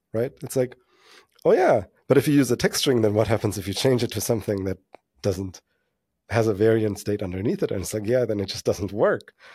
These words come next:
right? It's like, oh, but, like, it would be nice if you could make it work in such a way that the users never run into that particular kind of problem.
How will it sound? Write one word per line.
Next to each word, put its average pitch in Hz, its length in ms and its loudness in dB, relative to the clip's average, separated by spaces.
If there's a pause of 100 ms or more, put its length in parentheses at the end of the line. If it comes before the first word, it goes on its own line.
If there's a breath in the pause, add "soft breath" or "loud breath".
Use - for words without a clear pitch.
(160 loud breath)
right? 160 240 4 (300 loud breath)
It's 131 80 -2
like, 139 180 -2 (520 loud breath)
oh, 156 280 0
but, 120 180 -4
like, 110 320 -4
it 101 180 -6
would 107 140 -4
be 101 100 -6
nice 123 400 -2
if - 140 -8
you 107 80 -6
could - 200 -8
make 123 280 -2
it 107 80 -4
work 113 280 -2
in 101 80 -6
such - 240 -8
a 101 60 -2
way 113 200 2
that 110 220 -2
the 107 100 -4
users 107 540 -2
never 101 260 -2
run 101 220 -2
into 95 220 -6
that 95 200 -6
particular 123 560 -2
kind 101 220 -8
of 92 120 -12
problem. 123 420 -2